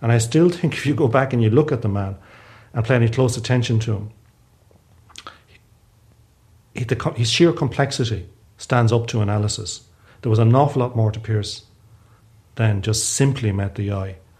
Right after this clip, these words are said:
And he was basically kind of very quickly fashioned up into this iconic Pearse very soon after the nineteen sixteen Rising. And I'm just gonna give you one concluding symptom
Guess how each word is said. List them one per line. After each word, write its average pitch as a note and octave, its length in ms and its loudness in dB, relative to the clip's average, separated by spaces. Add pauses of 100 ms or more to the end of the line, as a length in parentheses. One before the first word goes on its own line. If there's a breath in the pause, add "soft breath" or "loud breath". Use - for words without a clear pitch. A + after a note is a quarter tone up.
(520 soft breath)
And G#2 320 0
he A2 220 -2
was G#2+ 180 -2
basically A#2+ 640 -4
kind A2 300 0
of G2+ 80 -4
very D#3 340 2
quickly A2+ 540 -6 (180 loud breath)
fashioned A#2+ 460 0
up A#2+ 140 0
into G#2+ 140 -2
this G#2 160 -4
iconic A2 420 -2
Pearse G#2+ 260 -4
very A#2+ 320 -2
soon A2+ 240 -2
after G#2+ 240 -2
the G#2 60 -6
nineteen G#2+ 320 -2
sixteen G#2+ 440 -6
Rising. G#2 320 -6 (460 loud breath)
And A#2+ 100 -2
I'm B2 60 0
just - 140 -2
gonna D3 140 2
give C3 140 0
you B2+ 100 4
one F3 280 2
concluding A#2+ 680 0 (800 loud breath)
symptom A#2+ 560 -2